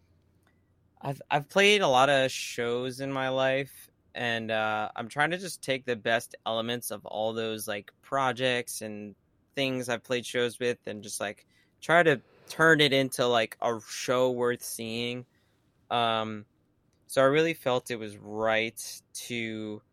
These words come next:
to make the first Secret Garden show be, like, worth it, like, special, like, not just, like, "Hey, it's my first set," which,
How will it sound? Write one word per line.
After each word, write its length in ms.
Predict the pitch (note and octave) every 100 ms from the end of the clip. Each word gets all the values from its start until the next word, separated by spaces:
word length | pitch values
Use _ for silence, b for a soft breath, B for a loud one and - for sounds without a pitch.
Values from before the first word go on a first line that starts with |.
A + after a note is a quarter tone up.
| _ _ _ _ _ _ _ _ _ _ -
to 480 | - C3 B2 A#2 A2
make 300 | B2 B2 -
the 180 | B2 A#2
first 480 | - C3 B2+ -
Secret 260 | - A#2+ B2
Garden 280 | A#2 A2 G#2+
show 960 | - - - B2+ B2 A#2+ B2 C3 C3+ -
be, 200 | B2+ B2+ A#2+
like, 380 | G#2+ F#2+ - - _ _ _ _
worth 380 | A#2 B2+ B2+ -
it, 260 | C3+ B2+ -
like, 140 | -
special, 760 | - - C#3 A#2+ - B2 A#2 G#2+
like, 320 | A2 G2+ - b b -
not 200 | C#3+ C#3+
just, 220 | C3+ -
like, 160 | B2 -
"Hey, 180 | G#3
it's 140 | F#3 -
my 140 | D3
first 360 | C#3 C3+ C3 -
set," 240 | A#2+ - B B B B
which, 200 | D3